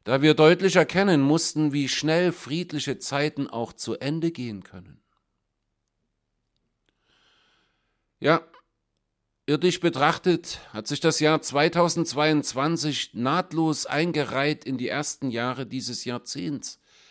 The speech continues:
In den Jahren zweitausendzwanzig und einundzwanzig war es vor allem das Coronavirus, das unseren Alltag durcheinander gebracht hat und das die Nachrichten und auch die persönlichen Gespräche bestimmt hat.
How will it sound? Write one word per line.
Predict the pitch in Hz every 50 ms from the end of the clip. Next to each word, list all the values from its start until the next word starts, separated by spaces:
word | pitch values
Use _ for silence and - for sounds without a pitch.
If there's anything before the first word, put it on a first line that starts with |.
| _ _ _ _ _ _ _ _ _ _ _ _ _ _ -
In | - -
den | 131 135 139
Jahren | 147 151 156 151 156 151 147
zweitausendzwanzig | 143 - 127 135 139 135 143 139 135 - - - - - 110 135 160 196 196 143 143 135 120 135
und | 131 131 - -
einundzwanzig | - 147 165 185 180 165 156 - 147 156 160 165 165 156 156 123
war | 120 135 143 147
es | 143 -
vor | - - 147 127
allem | 117 147 151 151 143
das | 139 139 -
Coronavirus, | - 160 156 143 170 208 208 180 147 139 131 143 147 139 143 143 135 - - - - - - - - - - _
das | - 87 - 101
unseren | 127 135 - 135 135 139 143
Alltag | 127 151 175 190 - 151 151 139 -
durcheinander | 143 143 123 139 131 143 160 185 170 170
gebracht | - - - - 151 151 - - -
hat | 147 147 143 - - - - - - - -
und | - 131
das | - - -
die | - 117
Nachrichten | 120 131 139 143 147 127 151 139 123 - - - 135 131 135 131
und | 104 98 -
auch | 82 92 -
die | - 123
persönlichen | - 127 123 120 - 143 143 143 139 123 - 135
Gespräche | 123 139 131 - - 156 180 190 180 170 165
bestimmt | 139 123 - - 127 117 110 104 -
hat. | - 82 87 _ - -